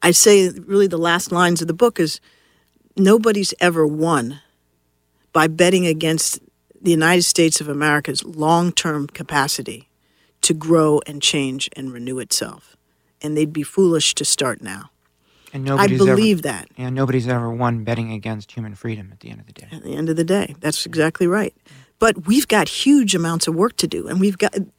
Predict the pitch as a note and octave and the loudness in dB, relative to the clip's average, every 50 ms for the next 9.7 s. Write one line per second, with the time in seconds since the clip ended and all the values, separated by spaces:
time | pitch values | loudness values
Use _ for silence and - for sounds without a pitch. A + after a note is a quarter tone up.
0 | _ _ - A#3 G#3+ E3+ - - G3 G3+ G#3 F#3 D#3 F#3+ G#3 A#3 A#3+ A3+ A#3 G3+ | _ _ 0 0 2 2 2 2 2 2 2 2 4 4 4 4 4 -2 -4 -6
1 | F#3 F#3 E3+ D#3 - F#3 G#3 - _ _ - E3+ F3 - - - - - - _ | -6 -6 -6 -4 -2 -2 -2 -2 _ _ 2 2 4 4 2 0 0 -4 -10 _
2 | _ _ _ _ _ _ - - - F#3+ F3 F#3+ G#3 B3+ C4+ C4+ - - - _ | _ _ _ _ _ _ -4 0 2 4 4 4 4 4 2 2 0 -4 -10 _
3 | _ _ _ _ _ _ - E3+ F3+ - - - F#3 F#3 G3 G3+ F#3+ F3+ - - | _ _ _ _ _ _ 0 0 0 0 0 0 2 4 4 4 4 2 2 2
4 | F3 F3 F3+ E3+ D#3+ E3 F3 F3 E3+ E3 - - D#3+ D#3 E3+ F#3+ D#3 - - - | 2 2 2 2 4 4 4 4 4 2 0 -2 2 4 4 4 4 2 -2 -6
5 | D3 D#3 D#3 - - E3 D#3+ - D#3+ D3+ D#3 E3+ G3 G3 F3+ D#3 - - D3 C3+ | -4 -2 0 0 0 0 0 0 0 0 2 4 2 2 2 -2 -4 -6 -8 -8
6 | C3 D3 E3+ F#3+ G3 - F3 F3 F#3 A3 - - E3 D#3 D#3 E3+ - - _ _ | -6 -2 0 0 0 -2 -2 0 0 2 2 0 -2 -2 -4 -6 -8 -12 _ _
7 | _ - _ _ - - - _ _ _ _ _ _ _ _ _ _ _ - - | _ -20 _ _ -16 -16 -16 _ _ _ _ _ _ _ _ _ _ _ -6 0
8 | G3+ F#3+ A3 B3 C4 A#3+ G3+ - F3+ E3 F3+ F#3+ F#3+ E3+ F3 E3 D#3 D3 - - | 2 4 6 6 4 2 2 0 0 2 4 2 2 2 -2 -6 -6 -6 -6 -8
9 | - _ - D#3+ D#3+ D#3+ D#3+ E3+ E3+ E3+ D#3+ D#3+ D#3 | -8 _ 0 0 0 2 2 0 0 0 -2 -6 -8